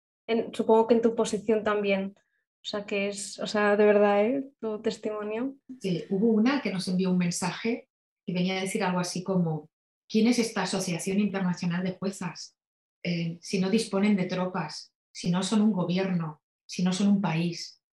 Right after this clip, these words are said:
Speaker 2: pero están salvando a las juezas, nos están salvando", decía, "nos están sacando". Sin tropas, sin regimiento,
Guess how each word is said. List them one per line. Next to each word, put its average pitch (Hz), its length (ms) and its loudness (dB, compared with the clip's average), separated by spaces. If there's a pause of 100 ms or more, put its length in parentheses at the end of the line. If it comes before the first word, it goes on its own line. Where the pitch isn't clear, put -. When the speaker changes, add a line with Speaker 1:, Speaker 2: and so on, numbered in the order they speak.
(240)
Speaker 2:
pero 160 160 -2
están 190 240 -2
salvando 170 400 -2
a 156 40 -4
las 151 180 -8
juezas, - 680 -10
nos 165 180 -4
están 185 320 -2
salvando", 156 600 -2
decía, 147 340 -8
"nos 156 160 -6
están 170 320 -2
sacando". 151 560 -6 (220)
Sin 165 260 -2
tropas, 196 380 2
sin 175 100 0
regimiento, 180 840 0